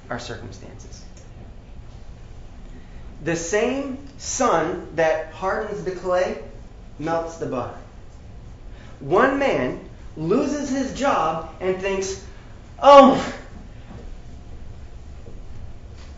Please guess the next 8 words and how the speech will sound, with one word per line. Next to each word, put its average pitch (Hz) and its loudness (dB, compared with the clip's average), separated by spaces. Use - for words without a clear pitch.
I'm 202 6
done 294 12
for. - 2
I - -8
mean, 208 0
the 202 8
economy 254 6
sucks. - 4